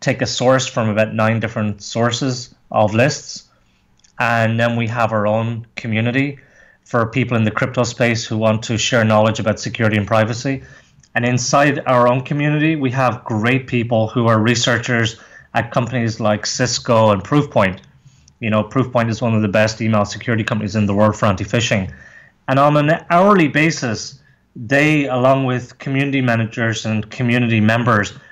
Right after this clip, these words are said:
are reporting to us phishing links. So our database is being updated every hour of every day, specifically for cryptocurrency. Now, what we're gonna do is improve that further because it's obviously never gonna be perfect.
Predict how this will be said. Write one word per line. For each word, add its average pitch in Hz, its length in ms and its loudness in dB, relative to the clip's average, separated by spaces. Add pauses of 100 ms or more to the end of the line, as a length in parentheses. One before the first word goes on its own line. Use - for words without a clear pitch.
(140)
are 120 140 0
reporting 127 540 -2
to 117 200 -2
us - 380 -2 (720)
phishing 127 400 -2
links. - 420 -10 (340)
So 117 480 2
our 151 180 4
database 143 720 -2
is 117 120 -6
being 117 180 -4
updated 110 680 0 (200)
every 117 340 0
hour 104 440 2 (100)
of 110 180 0
every 110 300 0
day, 101 400 0 (100)
specifically 127 840 -4
for 101 160 -8
cryptocurrency. 101 880 -4 (540)
Now, 117 220 2
what 139 180 4
we're 143 140 0
gonna 156 220 2
do 135 260 0
is 120 160 -4
improve 123 380 -2
that 110 180 0
further 123 320 0
because 110 340 -6
it's 110 120 -10
obviously 147 360 0
never 113 240 -2
gonna 107 200 -4
be 95 100 -8
perfect. 107 540 -4